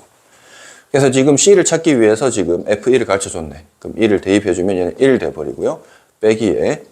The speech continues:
이분의 일 이 제곱이고 더하기 C인데 얘가 마이너스 이분의 일 이 제곱이라는 거 보니까 이 C 자체가 마이너스 일 들어가주면 되겠네요. 따라서 이제 에프엑스는 그러면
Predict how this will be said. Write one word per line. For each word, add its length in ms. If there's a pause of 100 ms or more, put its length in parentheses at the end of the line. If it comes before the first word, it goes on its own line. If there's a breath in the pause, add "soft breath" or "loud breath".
이분의 440
일 280
이 180
제곱이고 680
더하기 280
C인데 560 (320 loud breath)
얘가 220
마이너스 480
이분의 440
일 140
이 40
제곱이라는 540
거 80
보니까 560 (280 loud breath)
이 120
C 220
자체가 360
마이너스 420
일 100
들어가주면 460
되겠네요. 360 (1600 soft breath)
따라서 460
이제 440 (240)
에프엑스는 540
그러면 600